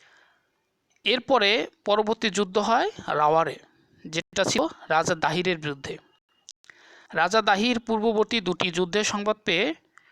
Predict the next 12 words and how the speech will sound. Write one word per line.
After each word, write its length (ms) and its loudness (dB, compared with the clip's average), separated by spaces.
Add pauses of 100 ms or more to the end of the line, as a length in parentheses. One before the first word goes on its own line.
(200)
পঞ্চাশ 320 -2
হাজার 260 0
সৈন্য 220 -2
সংগ্রহ 360 0
করেন 240 0 (540)
এবং 200 2
আরবদের 440 0
বিরুদ্ধে 320 -2
প্রবল 420 2
প্রতিরোধ 420 0
গড়ে 180 0
তোলেন। 260 -4